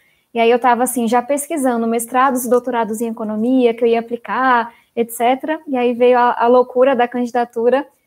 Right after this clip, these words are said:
minha vida foi roubada de mim e estamos aí há dois anos e meio lutando, <laughs> mas é isso.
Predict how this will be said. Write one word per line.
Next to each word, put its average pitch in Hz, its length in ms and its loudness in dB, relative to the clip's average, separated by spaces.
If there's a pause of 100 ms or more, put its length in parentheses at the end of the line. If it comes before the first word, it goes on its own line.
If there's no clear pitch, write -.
(200)
minha 247 180 -2
vida 240 200 0
foi 254 120 -2
roubada 226 400 -2
de 226 160 -4
mim 240 360 -2
e 254 80 -4
estamos 247 420 -4
aí 247 280 4
há 262 60 6
dois 262 240 6
anos 277 220 4
e 285 60 4
meio 269 280 6
lutando, 214 520 4
<laughs> 226 60 -8
mas 233 240 -4
é 269 100 0
isso. 202 380 -8